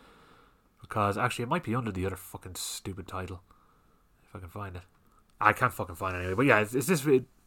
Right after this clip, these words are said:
the, the original poster for The Harvest had this, like, flaming house.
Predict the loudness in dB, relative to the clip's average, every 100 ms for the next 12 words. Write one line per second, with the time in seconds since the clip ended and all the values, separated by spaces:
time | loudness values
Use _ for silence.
0 | -2 -2 4 6 6 6 4 4 2 -4
1 | -2 0 0 -2 -4 -4 -6 -8 -4 0
2 | 0 -2 -4 0 0 -2